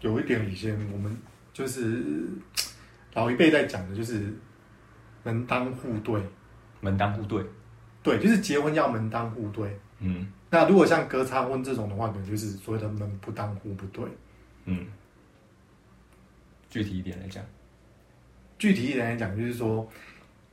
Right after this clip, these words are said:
Speaker 1: 以前就是，当然啦，就是以前比较年轻的时候，如果说听到，就是大概老一辈就说：“哎，那结婚啊，应该就是至少要找个门当户对的什么什么。”
Speaker 2: 嗯。
Speaker 1: 对，那以前听起来的时候，会觉得这个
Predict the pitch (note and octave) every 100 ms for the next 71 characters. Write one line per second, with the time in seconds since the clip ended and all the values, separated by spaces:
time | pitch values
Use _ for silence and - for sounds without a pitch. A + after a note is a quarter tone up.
0 | _ - F#3 D3 - C3+ C3+ F#3+ F#3 F3
1 | C#3 A#2+ - - - - - F#3 F#3 D3
2 | A2+ C3 C#3+ B2 - - A#2 A2 C3+ A2+
3 | A#2+ G#2+ A#2 C3 G#2+ A#2 A#2 A#2+ A#2+ A2
4 | - - - - - - - - B2+ A#2
5 | A2 G2+ G2 - B2 A#2+ G#2 G2+ G#2 A#2
6 | G#2+ G#2 B2 D3 D3+ - - - C#3 C3
7 | B2+ - B2+ B2 B2 C3 B2+ B2+ B2 A#2+
8 | A#2 A2 - - A#2 A2+ A2+ G#2 G#2 G2
9 | G2+ A2+ A2+ G2+ A2 G2 F2+ - G2 A2
10 | - - G2 F#2+ F#2 - - - A2+ C3+
11 | D#3 D3+ - - - - A#2 D#3 A3 F3
12 | C3 - D#3 D3 D3 B2+ A2+ B2+ A2+